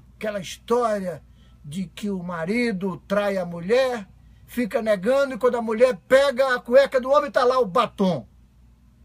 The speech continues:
É a mesma coisa desse Rodrigo Janot com esse empresário, esse bandido, esse açougueiro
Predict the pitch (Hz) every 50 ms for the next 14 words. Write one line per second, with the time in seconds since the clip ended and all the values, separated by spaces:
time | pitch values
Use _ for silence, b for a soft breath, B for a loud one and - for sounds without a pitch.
0 | - _ - - - 90 180 196 240 302 285 247 240 240 233 208 - - - 277
1 | 294 277 240 185 170 196 165 - b b b b b - 214 208 - - 202 175
2 | 202 170 151 185 202 190 170 160 139 170 165 160 165 196 254 285 285 254 196 b
3 | b b b b b - 208 226 247 214 - - 214 202 - - - 196 185 165
4 | 147 233 247 247 233 214 - 254 254 196 170 143 139 277 302 311 233 180 247 294
5 | 311 247 156 147 131 104 - b b b b 392 - - - 254 - - - 277
6 | 285 269 208 180 240 247 247 220 165 139 120 110 -